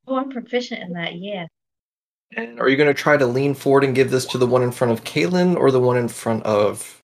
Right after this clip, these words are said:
Speaker 2: Aurora?
Speaker 1: Aurora.
Speaker 2: Okay. Oh. You go to hand it to it, and the snake head snaps and strikes at it, and you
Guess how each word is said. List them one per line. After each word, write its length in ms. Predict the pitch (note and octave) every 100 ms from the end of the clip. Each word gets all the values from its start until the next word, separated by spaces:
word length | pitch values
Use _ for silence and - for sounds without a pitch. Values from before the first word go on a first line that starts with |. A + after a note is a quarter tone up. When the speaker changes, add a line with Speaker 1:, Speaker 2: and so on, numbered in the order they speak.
| -
Speaker 2:
Aurora? 520 | G#2 G#2 F2 G#1+ F#2+ - _ _ _ _ _ -
Speaker 1:
Aurora. 640 | A3 G#3+ G3 F3 E3 E3 - _ _ _ _ -
Speaker 2:
Okay. 160 | - F#3 _ _ _ _ _ _ _ _ _
Oh. 320 | G4+ F4+ - - _ _ _ _ _ _ _ -
You 300 | B2+ C3 C3
go 260 | B2+ D3 D3+
to 160 | D3
hand 300 | B2 C3 C3
it 140 | B2+ B2
to 200 | B2+ A#2
it, 240 | A#2+ A#2 _ _
and 500 | G2+ G#2 G#2+ G#2+ A2 - _ _ _
the 80 | -
snake 400 | A#2 - A#2 A2+
head 420 | - A#2 G#2+ G#2+ - _ _ _ _ _ - - _
snaps 800 | - - - C3 C3+ C#3 B2 -
and 120 | A#2
strikes 580 | A2+ - - B2+ B2 -
at 140 | A2+ G#2+
it, 120 | F#2+
and 100 | G#2+
you 140 | A2